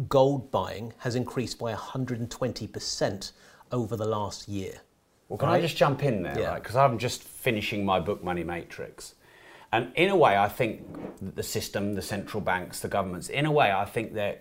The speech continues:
Speaker 2: quite corrupt. But in another way, I think they're very smart and intelligent, and I can learn a lot from them. And so generally what I tend to do is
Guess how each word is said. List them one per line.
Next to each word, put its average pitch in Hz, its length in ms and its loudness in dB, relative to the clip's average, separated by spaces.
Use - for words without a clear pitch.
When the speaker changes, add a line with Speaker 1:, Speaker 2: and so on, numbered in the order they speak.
Speaker 2:
quite - 280 2
corrupt. - 680 -6
But 117 120 8
in 120 120 4
another 135 300 6
way, 92 120 8
I 95 60 6
think 104 200 -4
they're 104 120 4
very 95 300 6
smart 95 340 0
and 87 100 -2
intelligent, 90 680 -2
and 95 140 0
I 92 60 0
can 98 200 -4
learn 110 200 2
a 95 40 -2
lot 82 200 0
from 76 180 -8
them. 71 200 -10
And 110 100 -10
so 131 100 2
generally 147 460 4
what 117 140 6
I 131 100 6
tend 95 280 -4
to 92 80 -6
do 73 200 -4
is 90 200 -6